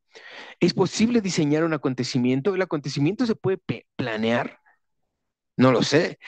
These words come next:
La creación de situaciones, ¿no? O los ejercicios surrealistas, como la escritura automática, podrían ser algunos, ¿no? O como el cadáver exquisito,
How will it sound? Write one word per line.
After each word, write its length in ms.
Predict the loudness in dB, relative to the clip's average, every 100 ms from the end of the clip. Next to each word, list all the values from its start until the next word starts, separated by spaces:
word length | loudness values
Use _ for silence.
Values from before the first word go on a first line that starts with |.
| 0
La 140 | 2
creación 280 | 4 4 4
de 80 | 2
situaciones, 800 | 2 -2 -2 -2 -2 -2 -4 -12 _ _ _
¿no? 340 | 0 0 0 0
O 100 | 2
los 160 | 2 0
ejercicios 540 | -2 -4 -2 -2 -2
surrealistas, 840 | -2 0 -2 -2 -4 -6 -8 -12 -20 -20 -20 -20 0
como 200 | 4 6
la 60 |
escritura 360 | 4 2 2 2
automática, 800 | 2 0 0 -2 -4 -4 -8 -10 -2
podrían 380 | 2 4 2
ser 240 | 2 2 2
algunos, 600 | 2 2 2 0 -2 -2
¿no? 240 | -2 -4 -14 -20 -20 -8 -2
O 100 | 2
como 180 | 4
el 60 | 4
cadáver 340 | 4 4 4 0
exquisito, 720 | -4 -6 -4 -2 -2 -4